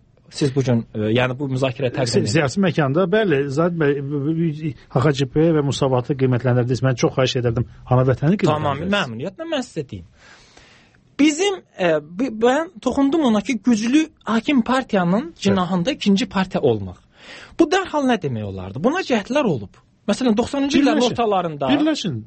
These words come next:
Speaker 1: bu mümkündür.
Speaker 2: Bəli.
Speaker 1: Bu mümkündür və mən buna yönəlik mövqeyim də müsbətdir.
Speaker 2: Hə.
Speaker 1: Lakin mən nə demək istəyirəm?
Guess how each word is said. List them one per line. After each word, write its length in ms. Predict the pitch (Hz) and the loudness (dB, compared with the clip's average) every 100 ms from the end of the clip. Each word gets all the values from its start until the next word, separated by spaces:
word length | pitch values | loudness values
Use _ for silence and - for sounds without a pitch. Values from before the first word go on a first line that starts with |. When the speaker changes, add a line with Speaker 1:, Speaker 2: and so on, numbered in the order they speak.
| - | 0
Speaker 1:
bu 160 | 285 | 2
mümkündür. 540 | 359 285 - 135 87 - | 2 0 -2 -4 -4 -14
Speaker 2:
Bəli. 160 | _ | _
Speaker 1:
Bu 80 | 302 | 0
mümkündür 480 | 302 294 330 349 320 | 2 2 0 0 2
və 60 | 277 | 0
mən 160 | 285 262 | 0 -2
buna 240 | 254 302 | 0 0
yönəlik 420 | 262 220 220 247 269 | 2 2 0 0 2
mövqeyim 340 | 226 196 208 285 | 0 2 0 2
də 140 | 330 | 0
müsbətdir. 500 | 269 - 131 - - 123 | -2 -2 -4 -4 -4 -2
Speaker 2:
Hə. 100 | 95 | 0
Speaker 1:
Lakin 320 | 269 311 - 101 _ _ | 0 -2 -6 -16 _ _
mən 140 | 285 302 | 0 0
nə 80 | |
demək 240 | 190 107 95 | -2 -6 -8
istəyirəm? 240 | 98 92 | -14 -16